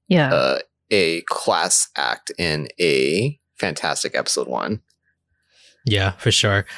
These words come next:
Speaker 3: And, you know, I'm, I'm sure everyone and their mama fucking already seen this on Reddit and Twitter and stuff like that, but the opening, I don't think I've ever seen an opening so dedicated to a mangaka,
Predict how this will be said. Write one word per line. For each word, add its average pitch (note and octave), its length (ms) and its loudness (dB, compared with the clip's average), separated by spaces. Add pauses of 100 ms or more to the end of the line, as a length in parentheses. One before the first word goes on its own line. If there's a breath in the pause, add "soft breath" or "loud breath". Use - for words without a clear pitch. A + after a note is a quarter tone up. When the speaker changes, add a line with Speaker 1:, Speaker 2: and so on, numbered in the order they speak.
(200 loud breath)
Speaker 3:
And, C3 340 2 (960)
you - 160 2
know, C3 400 4 (220)
I'm, D3 320 4
I'm C#3 160 4
sure E3 220 6
everyone B2+ 360 6
and A2+ 160 4
their G#2+ 120 6
mama G#2 400 4
fucking G#2+ 260 2
already G2+ 160 6
seen G2 380 2 (320 loud breath)
this G#2+ 160 4
on G2 140 2
Reddit G2 280 2
and G2 120 2
Twitter G2 220 2
and F#2 80 0
stuff - 220 -4
like F#2+ 140 0
that, F#2+ 200 2
but G#2+ 120 2
the C#3 160 2
opening, G2+ 560 2 (840 loud breath)
I C#3 120 2
don't F#3+ 160 6
think G3+ 160 6
I've F#3 100 4
ever D3+ 300 6
seen E3 240 4
an C#3 100 4
opening C3 380 4
so B2 400 4
dedicated A#2 680 4
to C3 140 6
a G#2+ 60 6
mangaka, A#2 720 4